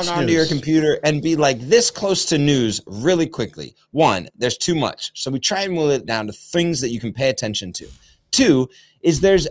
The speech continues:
Speaker 2: perspective and connection that's required when you, when you take in the news. If you only passively take in what's happening around you and do not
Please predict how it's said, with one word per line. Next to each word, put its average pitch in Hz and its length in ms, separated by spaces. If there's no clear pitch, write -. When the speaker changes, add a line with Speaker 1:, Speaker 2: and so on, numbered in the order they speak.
Speaker 2:
perspective 208 680
and 185 140
connection 131 640
that's 104 200
required 123 560
when 110 220
you, 110 220
when 117 240
you 107 100
take - 260
in 110 120
the 104 60
news. 98 400
If 139 140
you 180 240
only 226 340
passively 120 720
take 123 380
in 104 300
what's 104 180
happening 123 480
around 104 360
you 92 300
and 110 220
do 143 180
not 151 240